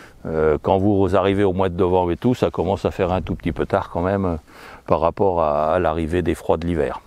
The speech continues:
hein, voilà. Donc, euh, bon, au niveau du semis, vous voyez, il y a, il y a très peu de terre remuée, hein. Il y a une belle biomasse de graminées.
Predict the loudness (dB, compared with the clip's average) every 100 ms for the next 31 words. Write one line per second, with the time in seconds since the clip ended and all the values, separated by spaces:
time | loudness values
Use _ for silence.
0 | -20 _ _ -12 -8 -2 -2 -2 -8 -20
1 | -20 -18 -16 -12 2 2 4 2 4 4
2 | 4 2 2 2 0 0 2 4 4 4
3 | 4 4 4 4 2 0 2 0 0 -2
4 | 2 4 4 2 4 4 4 2 0 -4
5 | -10 -20 -20 0 2 4 2 2 2 2
6 | 4 2 0 -2 2 2 0 0 2 0